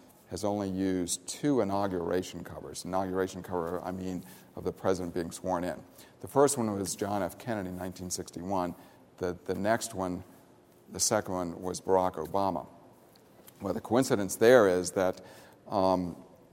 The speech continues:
at Kennedy's inauguration, Barack Obama was a few months away from being born.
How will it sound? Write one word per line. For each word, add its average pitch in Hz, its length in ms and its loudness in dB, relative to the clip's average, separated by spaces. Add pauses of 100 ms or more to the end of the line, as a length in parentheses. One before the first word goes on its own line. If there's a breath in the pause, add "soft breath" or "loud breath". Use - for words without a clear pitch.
(520)
at 98 160 2
Kennedy's 143 480 6
inauguration, 92 800 0 (320 loud breath)
Barack 104 340 6
Obama 95 640 2 (420 loud breath)
was 92 800 4
a 101 80 -6
few 107 240 -2
months 98 320 0
away 92 240 2
from 90 160 -8
being 87 240 -4
born. 87 340 -2